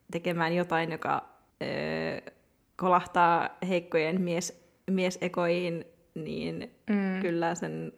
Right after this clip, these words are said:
Speaker 1: tuntee nahoissaan.
Speaker 2: Joo, siis mulle tuli yllätyksenä se, että TikTokissa on niin paljon trolleja.
Speaker 1: Niin, vaikka kaikkihan sen tietää periaatteessa.
Speaker 2: Niin.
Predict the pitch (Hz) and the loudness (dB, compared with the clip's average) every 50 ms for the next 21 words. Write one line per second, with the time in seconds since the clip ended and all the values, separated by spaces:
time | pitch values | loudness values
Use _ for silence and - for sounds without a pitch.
0 | 185 - 170 165 170 175 160 180 190 208 196 180 220 - - - 190 - 208 220 | -10 -8 -8 -6 -6 -6 -6 -4 -4 -4 -4 -4 -6 -6 -6 -8 -8 -8 -8 -10
1 | - _ _ - - _ - - - - _ _ - - 320 349 349 302 233 208 | -12 _ _ -20 -20 _ -20 -20 -20 -20 _ _ -4 0 4 6 8 10 10 10
2 | 214 208 - 208 - 262 302 320 285 - - 214 202 - 233 247 220 196 180 185 | 8 6 4 0 0 2 2 4 4 4 4 4 4 6 6 6 4 4 2 0
3 | - - 202 196 190 190 - 208 196 196 214 - - - - - - 208 196 185 | -4 -2 -2 0 0 0 0 0 0 0 0 -2 -6 -12 -16 -6 -4 -2 -2 -2
4 | 185 - 208 196 202 - 208 208 - - 202 202 - 214 208 - - - - 208 | -4 -4 -6 -4 -4 -4 -6 -4 -4 -6 -6 -6 -4 -6 -6 -6 -6 -2 0 0
5 | 196 196 - - - - _ - - - - - - - 208 202 196 190 190 190 | 0 0 -2 -6 -12 -20 _ -20 -20 -20 -20 -4 2 4 4 4 4 4 2 0
6 | 190 - - - - 226 220 208 - - - - - - - 220 196 190 190 - | 0 -2 -2 0 2 2 2 2 0 -4 -10 -16 -14 -6 0 2 4 4 6 6
7 | - - 233 - - - - - - - - - - - - - 294 320 285 220 | 6 6 6 4 0 -10 -14 -16 -16 -20 -20 -20 -20 -16 -6 -2 2 6 6 6
8 | 185 175 180 175 - 196 185 190 185 180 185 185 180 185 190 196 190 208 185 175 | 8 6 4 4 4 4 4 4 4 2 2 -2 -2 0 0 2 4 4 4 4
9 | 175 175 175 170 175 180 - - 381 381 370 320 233 214 208 196 190 190 190 | 6 6 6 6 4 2 0 2 2 4 4 4 4 4 4 2 2 0 -2